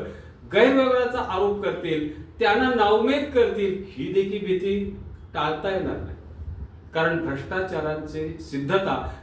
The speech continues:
चौकशी केल्यानंतरच होते, हे लक्षात घ्या.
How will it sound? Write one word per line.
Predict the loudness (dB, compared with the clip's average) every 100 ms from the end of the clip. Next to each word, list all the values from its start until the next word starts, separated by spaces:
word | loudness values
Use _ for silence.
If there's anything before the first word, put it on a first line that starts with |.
| -2
चौकशी | 4 6 6 2 0 -2
केल्यानंतरच | 2 4 4 4 2 0 0 2 2 2 0
होते, | -4 -2 -4 -6 -10 -12 -4
हे | -4
लक्षात | -4 -8 -12
घ्या. | -14 -14